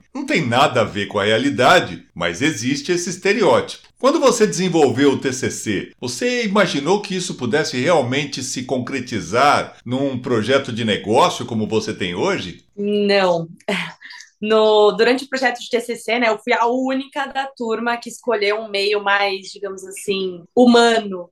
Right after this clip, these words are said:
Speaker 2: e não a parte de cálculo. Todo mundo, "Ah, resistência do concreto, ah, não sei o quê", né? Mas eu escolhi um tema mais social. Eu falei, "Nossa, eu estudei a faculdade inteira, fiz um monte de conta, agora eu quero entrar num meio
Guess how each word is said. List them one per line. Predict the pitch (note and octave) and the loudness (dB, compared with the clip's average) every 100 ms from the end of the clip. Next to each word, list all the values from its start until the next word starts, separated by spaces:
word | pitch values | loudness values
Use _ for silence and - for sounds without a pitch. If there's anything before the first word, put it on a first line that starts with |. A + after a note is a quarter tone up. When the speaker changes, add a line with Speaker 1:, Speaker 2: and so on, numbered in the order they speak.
| _ | _
Speaker 2:
e | G#3+ G#3+ | -10 -4
não | G#3 G#3+ | 0 0
a | A3+ A3+ | 0 0
parte | A3 G#3 - | 2 0 -2
de | G#3 | -14
cálculo. | G#3 F#3 F3+ _ | -6 -6 -6 _
Todo | G#3 A#3+ | -8 -6
mundo, | G#3+ G3+ | -2 2
"Ah, | B3 C#4 | 2 2
resistência | A#3+ A#3+ - B3 D#4+ E4+ | 0 -4 -8 -8 -8 -8
do | C4+ D4+ | -8 -6
concreto, | D#4+ G#3 A3+ A3 G3 - E3+ | -4 0 2 0 -4 -12 -6
ah, | F3 A#3+ C4+ B3+ | -2 0 0 -2
não | A3+ | -8
sei | A#3 | -20
o | - | -20
quê", | - G#3 G3+ F3 F3+ | -14 -12 -12 -14 -16
né? | F#3 - - | -16 -16 -8
Mas | F#3 F3+ F3+ F3+ F#3 F#3 | 0 2 4 4 4 2
eu | G#3+ | 0
escolhi | A3 A#3 A3 | 0 -4 -4
um | A3 | -6
tema | A3 G#3 G#3+ G#3 | -6 -6 -4 -2
mais | G3 G3 G3 | -2 -4 -6
social. | G3+ F#3+ G#3+ F#3 F3+ A3 | -12 -10 -4 0 2 0
Eu | G3+ F3+ | -2 -6
falei, | G3 F#3 F3+ | -10 -12 -8
"Nossa, | G3 - | -8 -8
eu | F#3+ | -14
estudei | G3+ G3+ | -8 -4
a | G#3+ | 0
faculdade | A3+ - G#3+ A3 C#4 | -2 -2 0 0 0
inteira, | - G3 G3+ | -10 -10 -10
fiz | - F#3+ | -12 -16
um | G#3 | -8
monte | G#3+ E4 D4 | -8 -8 -12
de | D4+ | -8
conta, | A3 A3+ A#3 | -4 -4 -4
agora | A3+ A3 A3+ | -2 2 0
eu | A3+ | 0
quero | A3 A3+ | -6 -6
entrar | A3+ A3 | -2 -2
num | A#3+ A#3+ | -2 -8
meio | G#3+ A3 A#3+ | -6 -6 -6